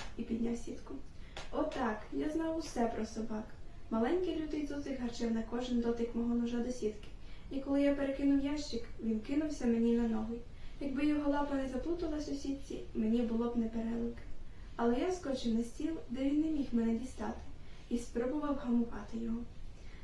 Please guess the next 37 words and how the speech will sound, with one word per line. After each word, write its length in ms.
Я 120
завжди 320
намагаюся 600
говорити 420
з 40
тваринами. 540
Я 80
поділяю 520
думку 280
про 200
те, 140
що 160
вони 200
відчувають 520
деякі 340
наші 340
наміри, 340
навіть 220
якщо 240
не 180
розуміють 460
наших 340
слів. 260
Але 300
цей 180
песик, 500
вочевидь, 420
вважав 380
мене 220
лицеміром 580
і 60
поставився 600
з 40
презирством 680
до 100
мого 200
підходу. 540